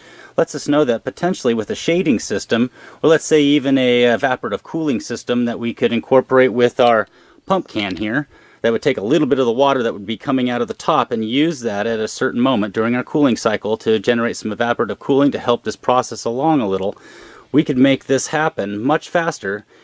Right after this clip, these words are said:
and maybe multiple times during the day u-, using the energy of the sun through the Fresnel lens to generate a really hot temperature,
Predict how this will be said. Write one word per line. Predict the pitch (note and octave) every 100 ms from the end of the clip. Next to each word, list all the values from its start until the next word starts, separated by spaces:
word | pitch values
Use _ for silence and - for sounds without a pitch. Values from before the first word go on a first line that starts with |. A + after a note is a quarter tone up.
| -
and | A2+
maybe | C#3 E3 D3
multiple | A#2+ C#3+ D3+ - B2
times | - F3 E3+ G#2 G2
during | B2 A#2 G#2+
the | G2
day | C3 G#2+
u-, | G2 C3
using | E3+ D#3+ D#3+
the | C#3+
energy | D3+ C#3 B2
of | A#2+
the |
sun | - F#3+ D#3 G2+ G#2
through | - A#2+
the | A#2
Fresnel | C3 C#3 D#3
lens | D3+ B2+ A#2+ -
to |
generate | A2+ B2 A#2+ A#2+ -
a | A#2
really | A2 F3 D#3 C#3
hot | - B2 -
temperature, | B2 - - - F#2